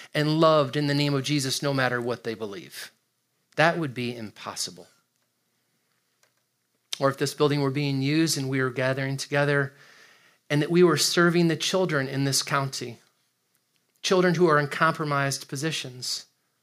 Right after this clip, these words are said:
children who aren't being cared for enough, if we gathered together and we found out how to do it, but that would be impossible.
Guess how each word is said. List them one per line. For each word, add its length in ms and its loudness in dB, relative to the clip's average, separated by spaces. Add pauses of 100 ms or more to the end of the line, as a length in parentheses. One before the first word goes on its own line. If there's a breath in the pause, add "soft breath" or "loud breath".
(280)
children 340 2
who 160 -2
aren't 180 2
being 220 0
cared 280 -2
for 260 -2
enough, 260 -2 (180 loud breath)
if 160 -8
we 140 2
gathered 340 4
together 320 0
and 140 -4
we 80 -2
found 320 2
out 140 2
how 140 0
to 120 -2
do 280 -4
it, 240 -6 (1300)
but 120 -8
that 120 4
would 120 -10
be 80 -6
impossible. 540 -12